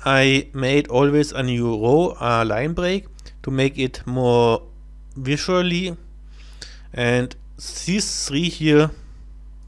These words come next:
represent this polygon. The numbers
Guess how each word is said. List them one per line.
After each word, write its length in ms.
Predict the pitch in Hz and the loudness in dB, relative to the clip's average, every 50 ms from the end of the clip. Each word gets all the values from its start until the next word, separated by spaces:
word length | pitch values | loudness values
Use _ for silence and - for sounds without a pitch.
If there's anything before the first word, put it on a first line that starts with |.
| - - - - - - - - - - - - - - - - - - - - - - - - - - - - - - - - | -20 -20 -20 -20 -20 -20 -20 -20 -20 -20 -20 -20 -20 -20 -20 -20 -20 -20 -20 -20 -20 -20 -20 -20 -20 -20 -20 -20 -20 -10 -4 -4
represent 600 | 156 151 151 - 147 139 - 135 127 131 131 - - - - - - | -2 -2 -2 -2 -2 0 0 0 0 0 -2 -8 -14 -20 -20 -20 -16
this 420 | - - - 139 143 135 - - | -12 -6 -4 -2 -2 -2 -4 -6
polygon. 680 | - - - 156 165 175 190 196 175 196 196 208 226 226 - - - - - - - - - - - - - - - - - - - - - - - - - - - - - - - - - - - - - - - - - | -8 -4 0 0 0 2 0 -2 -2 0 0 0 0 -4 -8 -16 -20 -20 -20 -20 -20 -20 -20 -20 -20 -20 -20 -20 -20 -20 -20 -20 -20 -20 -20 -20 -20 -20 -20 -20 -20 -20 -20 -20 -20 -20 -20 -20 -20 -20 -20 -20 -12 -6 -4
The 80 | 143 | 0
numbers 560 | 131 131 135 151 160 156 151 151 147 - - | 2 4 4 6 6 8 6 6 6 2 -2